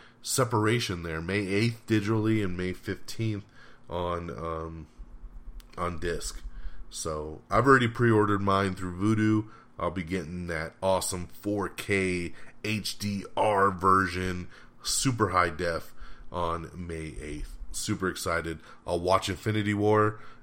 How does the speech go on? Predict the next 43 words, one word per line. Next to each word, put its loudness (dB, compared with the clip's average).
and -4
then -4
come -2
home -2
a 0
week -4
later 0
and -4
watch -2
me -8
some -6
Black -10
Panther. -12
<laughs> -18
So 4
I 0
know -2
people -4
are -4
gonna -6
be -4
wanting -4
to -6
buy 0
that -2
one -4
up. -6
So -8
pretty, -6
pretty -8
awesome -10
there. -12
We're -8
only -2
a -4
month -2
away 0
from -6
getting -2
that -6
one -8
at -12
home. -8